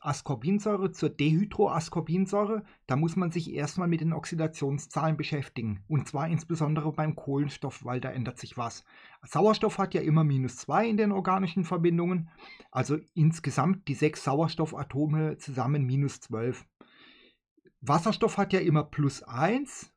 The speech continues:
und die acht haben zusammen also plus acht. Die, ähm, minus zwölf und die plus acht hier bleiben also vier negative Ladungen übrig, ähm, die ausgeglichen werden müssen. Das heißt, der Kohlenstoff oder die sechs Kohlenstoff zusammen, dem, zusammen müssen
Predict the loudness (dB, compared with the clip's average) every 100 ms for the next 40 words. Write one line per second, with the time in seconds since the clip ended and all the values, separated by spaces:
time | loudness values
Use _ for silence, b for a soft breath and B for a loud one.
0 | -4 0 0 -4 -4 -4 0 -2 -2 -4
1 | -2 -4 -4 -2 -2 -2 -6 -6 -6 -6
2 | -6 -6 -6 -6 -14 B B B B -4
3 | -2 -2 -4 -2 -2 -2 -4 -2 4 6
4 | 6 4 -2 -4 0 2 2 0 -4 -4
5 | -6 -4 -4 -4 -10 -4 -4 -4 -10 -4
6 | 0 0 -2 -6 -4 0 2 2 0 -4
7 | -6 -4 0 2 2 2 0 -2 -2 0
8 | 0 0 -2 0 2 2 0 -4 -4 -4
9 | -4 -6 b b b b -2 0 0 -2
10 | -2 0 0 0 0 0 0 0 0 2
11 | 2 2 2 6 4 4 0 B B B
12 | -10 -2 0 0 -2 -6 -4 -2 0 0
13 | 0 -2 -2 -4 -2 -2 2 0 -2 -8
14 | 2 4 4 2 -4 -6 -8 -6 0 2
15 | 2 4 4 4 2 -4 2 4 6 6
16 | 6 4 4 2